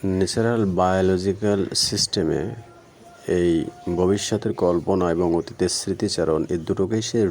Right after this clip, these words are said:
রিয়েল মনে করে, মানে বাস্তব মনে করে। মূলত ব্রেন বাস্তব কোনো সিনারিও এবং কল্পনার কোনো সিনারিওর, সিনারিওর মধ্যে পার্থক্য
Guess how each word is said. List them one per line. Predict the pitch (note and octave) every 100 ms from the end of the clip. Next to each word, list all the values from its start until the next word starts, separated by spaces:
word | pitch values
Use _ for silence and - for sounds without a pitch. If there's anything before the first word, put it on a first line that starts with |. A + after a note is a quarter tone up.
| E2+
রিয়েল | G2 G#2 G2
মনে | D3+ -
করে, | D3 B1+ -
মানে | D#2 D#2+
বাস্তব | D2 F2 - -
মনে | E2 D#2 C#2+
করে। | B1+ A#1 - - - - - - - - - - -
মূলত | F#2+ F#2+ F#2+
ব্রেন | F#2 E2 G#2 A2+ A#2 A2+ - E2 D#2+
বাস্তব | F2+ G2 - - G#2 - -
কোনো | - A2+ A2+ A2+ G#2 -
সিনারিও | - - G2 G2 G#2 F#2 D#2+ E2 -
এবং | E2+ F2+ F2+ - - -
কল্পনার | G2+ G2+ A2 G#2 G2+
কোনো | G#2 G#2+
সিনারিওর, | - G2+ G2 G2+ G2+ G2 -
সিনারিওর | - G2+ G2+ G#2 G#2
মধ্যে | F#2+ F2+ E2 E2 D2+ D2+ -
পার্থক্য | E2 D#2+ - - - F#2